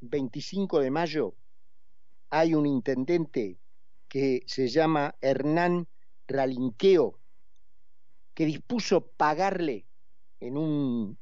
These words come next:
en una, en un capítulo enésimo de el Plan Platita, eh, ochenta mil pesos a todos los trabajadores municipales que tengan hijas que cumplan quince años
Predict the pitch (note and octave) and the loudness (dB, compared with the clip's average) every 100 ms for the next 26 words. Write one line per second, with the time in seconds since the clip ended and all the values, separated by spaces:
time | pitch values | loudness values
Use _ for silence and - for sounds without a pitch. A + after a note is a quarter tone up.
0 | - B2+ C#3+ D#3+ D3+ B2+ G#2+ - - - | -6 0 4 6 6 2 -2 -6 -12 -12
1 | - - - - - C3+ C#3+ E3 - C#3 | -12 -12 -12 -14 -8 2 4 4 4 0
2 | - F3 - C#3 C3 B2+ C#3+ F3 - - | 0 -4 2 4 6 6 6 4 2 -6
3 | B2+ A2 F2+ - - - A2+ G#2+ C#3 D3 | -4 -4 -4 -10 -14 -10 -6 2 4 4
4 | - C3 A#2+ A2+ - - D3 D3+ C#3+ A#2 | 0 -4 -2 -2 -4 0 4 6 4 0
5 | B2+ A2+ - F#3 - C#3 F#2 - - - | -2 -4 -4 -6 0 0 0 -10 -12 -12
6 | - - - - - - - - - - | -12 -12 -12 -12 -12 -12 -12 -12 -8 -2
7 | C#3+ C#3 C#3+ E3 F3 - A#3+ A3 F3 F3+ | 2 2 4 4 4 4 2 4 2 2
8 | G3 E3+ G#3+ - E3+ C#3 - D3 D#3 G#3 | 0 -2 -4 -2 -2 -2 -2 -2 0 0
9 | G#3 D#3+ - C#3+ C3+ C#3 D#3 F3 D3+ C#3 | 0 0 0 2 2 0 0 0 0 -2
10 | A#2+ C3 - F3+ D#3+ G#3 G#3 D#3 D#3 D3+ | -2 -2 2 2 2 -2 -2 0 0 0
11 | E3+ E3+ D3+ - B2+ - E3+ D#3+ C#3 B2 | 0 0 0 0 -2 0 0 2 0 0
12 | E3 E3 - D3+ D3+ D#3 D3+ C#3+ | 0 0 2 2 4 2 0 -4